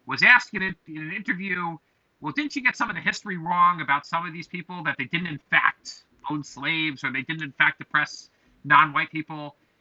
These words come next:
And, and she said, "Maybe." She said, "But, uh, the process, the process," or something like that. I mean, there's something so wrong about the way they're going about this?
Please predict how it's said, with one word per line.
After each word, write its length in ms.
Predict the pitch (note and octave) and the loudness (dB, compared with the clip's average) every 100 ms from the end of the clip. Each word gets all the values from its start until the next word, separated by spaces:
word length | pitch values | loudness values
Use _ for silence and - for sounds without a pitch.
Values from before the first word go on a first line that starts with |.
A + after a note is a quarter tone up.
| _ | _
And, 400 | C#3+ C#3+ C#3+ C#3+ - _ _ _ - | 2 2 0 -6 -14 _ _ _ -14
and 180 | D#3 D#3 | -12 -12
she 120 | - | -10
said, 200 | - D#3+ | -8 -2
"Maybe." 460 | F3 F3 E3+ E3+ - _ _ _ _ _ _ - | 0 0 0 -4 -8 _ _ _ _ _ _ -18
She 100 | - | -6
said, 180 | F3 - | -6 -2
"But, 120 | F#3 G3+ | -4 -2
uh, 180 | F3+ F3 | -2 -2
the 80 | |
process, 440 | - C#4+ - B3+ - | 4 4 4 -4 -10
the 140 | F3 | -10
process," 440 | G#3 G3+ - E3+ E3+ | -2 -2 -2 -10 -10
or 60 | |
something 240 | F#3 E3 D3+ | -10 -6 -6
like 140 | D3+ | 0
that. 120 | C#3 | 0
I 40 | D3 | 0
mean, 180 | F#3 - _ B3+ | -6 -16 _ -8
there's 140 | D4+ | -8
something 260 | - - C4+ | -10 -12 -14
so 560 | - - D4 C#4+ C4 - _ _ E3+ | -14 -12 -8 -8 -10 -16 _ _ -14
wrong 440 | G3+ A#3+ A3+ A3+ F#3+ - | -12 0 4 4 2 -4
about 600 | D#3 G#3 G3 G3+ - - _ | 4 6 6 4 -6 -20 _
the 80 | F#3 | -10
way 240 | F#3 F#3+ F3+ | -6 -4 -4
they're 180 | F#3 | -6
going 260 | D#3 F3+ E3 | -4 -4 -4
about 300 | D#3 E3+ - | 2 2 2
this? 320 | D3 C3 - | -8 -12 -18